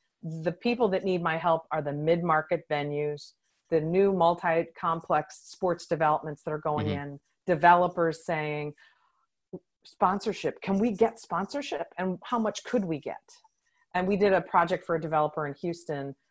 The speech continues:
Speaker 1: um, around an amphitheater, and we did a national amphitheater study. And they came back and they were like, "How did you find this out?" I'm like, "We did research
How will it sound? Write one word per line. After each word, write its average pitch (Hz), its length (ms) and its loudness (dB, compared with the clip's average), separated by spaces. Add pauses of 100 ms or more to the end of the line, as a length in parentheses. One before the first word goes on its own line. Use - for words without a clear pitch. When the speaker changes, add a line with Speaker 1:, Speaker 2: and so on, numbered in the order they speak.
(140)
Speaker 1:
um, 139 280 -4
around 139 260 -4
an 135 80 -6
amphitheater, 151 600 -2
and 139 80 -4
we 135 60 -2
did 139 180 -2
a 139 80 -2
national 143 480 -2
amphitheater 156 580 -6
study. 131 480 -4 (300)
And 160 120 -2
they 156 80 0
came 156 240 -4
back 175 260 2
and 160 100 -2
they 151 60 0
were 151 100 0
like, 143 220 0 (220)
"How 196 160 0
did 190 260 -4
you 170 120 -6
find 160 420 -6
this 143 180 -10
out?" 143 360 -6
I'm 143 100 -14
like, 139 200 -12 (280)
"We 143 260 -8 (360)
did 143 160 -2
research - 680 -10